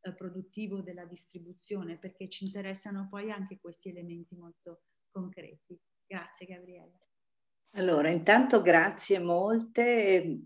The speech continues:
Speaker 2: per questo invito e per la opportunità, eh, di parlare, eh, della casa editrice. Sì, noi,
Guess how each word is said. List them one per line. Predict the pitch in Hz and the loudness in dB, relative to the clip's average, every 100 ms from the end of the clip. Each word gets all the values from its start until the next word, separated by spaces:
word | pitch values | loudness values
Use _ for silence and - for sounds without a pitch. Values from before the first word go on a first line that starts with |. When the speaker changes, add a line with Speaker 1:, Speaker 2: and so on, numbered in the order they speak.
| - | 0
Speaker 2:
per | 151 151 151 147 147 | 2 4 6 4 4
questo | 180 170 - | 6 6 6
invito | 175 165 175 208 226 214 | 6 6 4 4 4 4
e | 196 | 4
per | 196 180 160 | 6 6 8
la | 160 156 | 8 6
opportunità, | 160 - 170 165 170 165 160 - 147 165 165 - | 4 2 2 0 -4 -2 0 4 6 8 4 0
eh, | 165 147 135 143 | 0 2 2 0
di | 156 | -4
parlare, | - 147 151 143 156 165 160 151 143 - _ _ _ _ _ | 2 4 6 8 8 6 4 4 2 -2 _ _ _ _ _
eh, | 151 135 117 120 101 | 4 8 10 8 6
della | 120 151 | 6 6
casa | 135 143 147 135 | 6 6 6 6
editrice. | 135 143 - 147 120 117 135 | 4 0 0 2 4 4 2
Sì, | 135 - 202 | 2 6 6
noi, | 139 214 247 - | 8 8 6 4